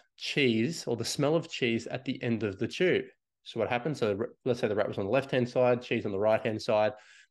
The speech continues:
And they wanted to see how hard the rat would pull, stretch the spring, and that would be a good, uh, unit of how much desire they had.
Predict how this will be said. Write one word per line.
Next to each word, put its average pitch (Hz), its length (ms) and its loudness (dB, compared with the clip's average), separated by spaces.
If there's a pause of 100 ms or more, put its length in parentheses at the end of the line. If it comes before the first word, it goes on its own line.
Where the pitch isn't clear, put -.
(140)
And 123 440 2
they 127 160 2
wanted 170 340 0
to 143 100 -18
see 127 300 0
how 147 280 2
hard 123 300 0
the 113 60 -6
rat 107 260 0
would 98 160 -6 (120)
pull, 147 400 2
stretch - 420 -6
the 143 80 -6
spring, 113 520 -2 (340)
and 117 120 0
that 123 120 2
would 127 140 0
be 120 160 4
a 113 120 -2
good, 104 400 0 (480)
uh, 95 320 -2
unit 104 360 -2
of 95 280 0 (160)
how 110 200 -2
much 104 160 -2
desire 90 420 0
they 95 140 2
had. 147 340 0